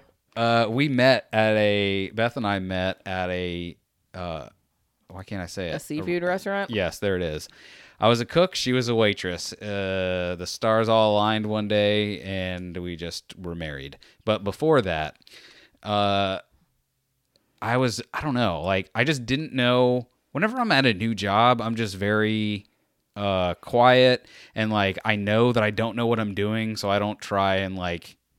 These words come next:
Speaker 1: I don't try and make myself known because I know I'm gonna screw up, so I don't want people to be like, "Hey, the guy who's loud also was a screw up." <laughs>
Speaker 2: <laughs>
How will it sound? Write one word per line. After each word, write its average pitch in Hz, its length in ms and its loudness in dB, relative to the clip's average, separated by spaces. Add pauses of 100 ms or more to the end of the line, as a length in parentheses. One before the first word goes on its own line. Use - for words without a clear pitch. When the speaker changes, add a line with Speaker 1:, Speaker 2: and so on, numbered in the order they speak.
(360)
Speaker 1:
I 123 80 0
don't 220 160 0
try 151 280 4
and 127 160 4
make 123 180 2
myself 120 420 0
known 90 460 -4 (180)
because 120 280 2
I 117 100 6
know 117 200 2
I'm 117 60 0
gonna 110 160 -2
screw 113 380 0
up, 110 300 2
so 113 220 2
I 101 80 6
don't 113 160 0
want 113 220 0
people 110 240 -4
to 104 80 -4
be 104 160 -2
like, 98 480 0 (200)
"Hey, 185 280 6
the 123 100 4
guy 151 300 4
who's 139 200 0
loud 123 520 6
also 139 400 4
was 117 160 -2
a 113 80 -2
screw 113 400 0
up." 82 240 -4
<laughs> 165 260 -10
Speaker 2:
<laughs> 202 760 4